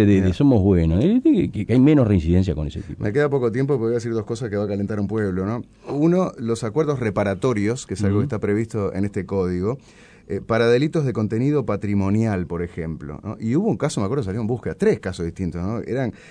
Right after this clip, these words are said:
Speaker 2: eh, fue la Fiscalía de Delitos Económicos, obvio, uno pobre, a unas señoras, abuelas, le hacían el verso de que tenía que sacar la plata del banco, ¿no?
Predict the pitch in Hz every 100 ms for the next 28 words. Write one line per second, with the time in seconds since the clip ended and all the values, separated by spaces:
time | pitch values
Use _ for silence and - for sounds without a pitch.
0 | - - - - 90 107 101 101 98 113
1 | 123 131 123 110 95 117 147 143 110 123
2 | 131 151 165 - 175 202 135 - - 117
3 | 110 101 101 127 117 113 127 143 135 104
4 | 101 120 139 139 107 101 123 113 120 131
5 | 131 101 104 113 107 104 101 107 104 110
6 | 127 139 139 165 185 101 127